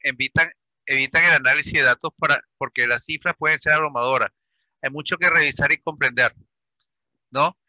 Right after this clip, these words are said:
Se especializa no solo en sumergirse en las métricas, sino también en saber qué preguntas hacer para interpretar la información correctamente, ¿no?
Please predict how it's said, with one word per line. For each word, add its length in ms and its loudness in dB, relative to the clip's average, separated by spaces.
Se 280 4
especializa 600 2
no 140 2
solo 160 0
en 80 0
sumergirse 400 -2
en 80 2
las 100 2
métricas, 440 0
sino 160 -8
también 300 -4
en 100 -6
saber 300 0
qué 100 -2
preguntas 500 0
hacer 220 -2
para 160 0
interpretar 420 -4
la 60 0
información 480 -8
correctamente, 720 -8
¿no? 160 -12